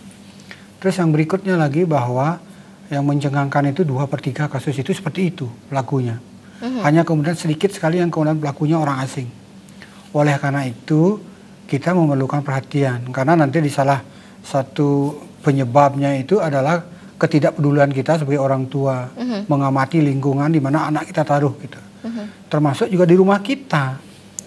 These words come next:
Speaker 1: Kita punya anak di rumah kita, di mana orang tuanya yang nggak ngeh bagaimana lingkungan rumah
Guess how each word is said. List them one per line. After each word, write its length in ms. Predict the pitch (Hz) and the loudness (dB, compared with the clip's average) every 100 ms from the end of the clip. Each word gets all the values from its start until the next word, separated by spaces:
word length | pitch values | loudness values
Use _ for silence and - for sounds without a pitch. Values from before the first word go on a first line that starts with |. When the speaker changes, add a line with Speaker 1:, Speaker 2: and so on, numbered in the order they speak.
| - | -4
Speaker 1:
Kita 160 | 151 | 0
punya 240 | 175 160 147 | 4 4 4
anak 160 | 160 | 2
di 80 | 170 | 2
rumah 160 | 160 160 | 4 4
kita, 480 | 160 143 190 240 - - - - | 2 0 0 0 -4 -16 -20 -4
di 160 | 160 | 0
mana 160 | 143 165 | 4 4
orang 240 | 170 156 | 4 4
tuanya 240 | 147 175 220 | 4 2 4
yang 160 | 170 | 4
nggak 160 | 160 156 - - | 4 2 -4 -8
ngeh 300 | - 160 220 - - - - - - - - | 2 4 4 0 -10 -20 -20 -20 -20 -20 -2
bagaimana 400 | 170 160 247 285 | 2 4 4 4
lingkungan 320 | 190 156 156 147 | 4 4 2 4
rumah 160 | 143 | 2